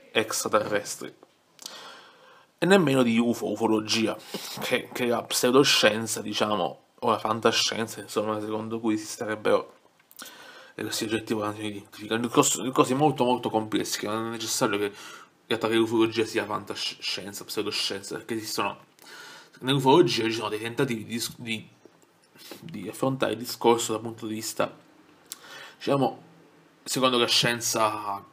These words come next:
che conosciamo oggi, non, senza postulare delle tecnologie, delle forme di vita che, di cui non, non, non sappiamo con certezza se esistono. Ad esempio, c'è un'ipotesi, che ne so, psicologica,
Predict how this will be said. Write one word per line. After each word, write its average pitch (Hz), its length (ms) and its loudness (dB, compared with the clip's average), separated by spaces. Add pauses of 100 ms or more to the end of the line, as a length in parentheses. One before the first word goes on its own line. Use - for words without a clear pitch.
(260)
che - 100 -20
conosciamo 110 500 -2
oggi, 110 560 -4 (460)
non, 117 460 -6
senza 113 260 -6
postulare 107 640 -2 (440)
delle 101 200 -4
tecnologie, 110 1120 2
delle 110 160 0
forme 110 240 -4
di 104 100 -6
vita 107 200 -4
che, 107 380 -4 (340)
di 120 160 -12
cui 117 100 -2
non, 110 220 -6
non, 117 180 -12
non 113 400 -10
sappiamo 110 520 -6
con 107 100 -8
certezza 107 320 -6
se 110 100 -2
esistono. 104 680 2 (220)
Ad - 300 -12
esempio, 107 220 0
c'è 107 80 -2
un'ipotesi, 107 680 4
che 104 80 -2
ne 101 140 0
so, - 420 -10
psicologica, 110 1120 0